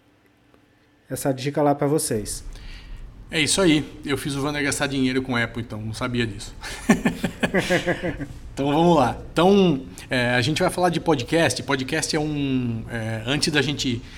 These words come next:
Speaker 2: explicar como criar um podcast, como fazer um podcast, é importante exatamente, é, você saber o que que é um podcast, o que é isso. Evidentemente que vocês podem saber,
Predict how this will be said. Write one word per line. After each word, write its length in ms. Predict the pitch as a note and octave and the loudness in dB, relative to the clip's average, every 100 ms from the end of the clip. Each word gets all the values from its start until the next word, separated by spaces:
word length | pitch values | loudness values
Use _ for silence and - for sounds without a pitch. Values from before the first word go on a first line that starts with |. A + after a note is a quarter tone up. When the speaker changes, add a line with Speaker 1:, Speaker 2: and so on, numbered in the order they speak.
| - | -14
Speaker 2:
explicar 460 | - - - C#3 C3 | -8 -4 0 0 0
como 300 | - F3 F3 | 2 2 2
criar 320 | D#3 C#3+ D#3 | 0 2 2
um 80 | D3+ | 2
podcast, 640 | C3+ A2 B2+ C3+ B2+ - | -2 -4 -2 -2 -2 -6
como 200 | C3+ E3 | -4 -4
fazer 300 | E3+ C3+ A#2+ | 0 0 0
um 80 | C#3 | 0
podcast, 680 | B2+ A2 B2 C3+ A#2 - A#2 | -2 -4 -2 -2 -2 -6 -4
é 40 | C3 | -2
importante 480 | C3 C3+ D3+ D#3+ | 0 0 -2 -2
exatamente, 580 | D3+ D#3 D#3 C#3 D3 D3+ - - - - | -2 0 -2 -2 -4 -8 -10 -16 -18 -12
é, 220 | - A#2 A#2 | -6 -4 -2
você 220 | B2+ C3 | -2 0
saber 600 | - C3 C#3+ D#3 - - - | 0 0 0 0 -4 -14 -14
o 80 | - | -12
que 160 | - A#3 | 2 2
que 220 | - F#3+ | 4 6
é 60 | |
um 100 | F#3 | 6
podcast, 560 | F#3+ F3+ C#3+ B2 G#2+ - | 4 2 0 -4 -6 -8
o 20 | |
que 240 | A2+ - G3+ | -6 2 6
é 40 | |
isso. 340 | C#3 A2+ - | 6 4 0
Evidentemente 440 | A2+ C#3+ E3 F3 F3+ | -4 0 0 0 -2
que 60 | |
vocês 240 | F3+ E3+ E3+ | -2 0 0
podem 300 | F3 D#3+ D3 | 0 0 0
saber, 500 | - A#2 B2+ C#3+ | -2 0 0 0